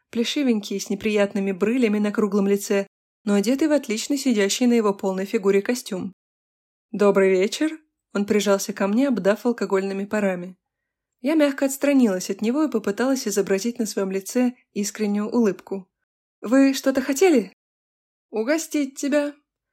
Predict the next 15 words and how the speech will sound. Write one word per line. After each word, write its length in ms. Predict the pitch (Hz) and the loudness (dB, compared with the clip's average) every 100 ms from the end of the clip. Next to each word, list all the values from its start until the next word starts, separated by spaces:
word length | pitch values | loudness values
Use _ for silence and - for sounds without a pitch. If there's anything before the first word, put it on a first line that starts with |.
| _ _ _ _ - | _ _ _ _ 0
Я 180 | 220 | 0
подняла 400 | 214 202 208 208 | 2 -2 0 0
бокал, 360 | 202 202 277 277 | 2 0 0 0
показывая, 500 | 220 202 220 220 220 | -2 -2 -2 0 0
что 180 | - 240 | 2 2
не 100 | 262 | 4
нуждаюсь, 560 | 302 285 262 185 185 202 | 2 2 0 0 -2 -2
и 40 | |
уже 240 | 196 220 | 0 0
собралась 580 | 311 247 202 196 226 - | 0 0 2 2 0 -2
уйти, 320 | 254 247 202 | -4 -2 -4
как 240 | 196 196 - | -4 -6 -4
почувствовала 720 | 190 - 214 226 269 269 269 | -6 -4 -8 -4 -2 0 0
крепкую 440 | 269 208 190 214 220 | 0 -2 -2 -4 -4
хватку. 500 | 226 190 185 202 | 0 -2 -2 -10